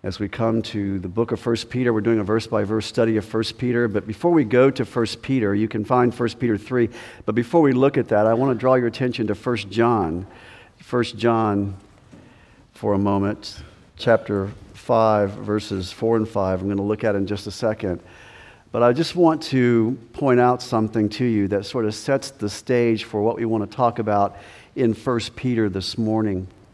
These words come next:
You know, when you talk about us as Christians, there are a lot of titles that the New Testament gives when we're discussing or describing a Christian.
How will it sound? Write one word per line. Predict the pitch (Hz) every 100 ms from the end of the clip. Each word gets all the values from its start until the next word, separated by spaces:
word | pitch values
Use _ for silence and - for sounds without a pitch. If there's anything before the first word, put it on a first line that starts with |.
| - - - - - - - - - _ _
You | 131
know, | 147
when | 139 139
you |
talk | 139 185 180
about | 139 135 123 - -
us | 131 131
as | 123 -
Christians, | - - 139 - 127 107 104 104 - - _ _
there | - 123
are | 127
a |
lot | 127 147
of | 139
titles | - 131 127 120 110
that | 107
the | 107
New | 123
Testament | - 127 - 117 107 104
gives | 120 120 110 101 - - - - -
when | - 110 113
we're | 110 110 - - _
discussing | - 110 - 131 - 120 113 113
or | 110
describing | 107 - - 120 117 107
a | 98
Christian. | - 110 - - 90 107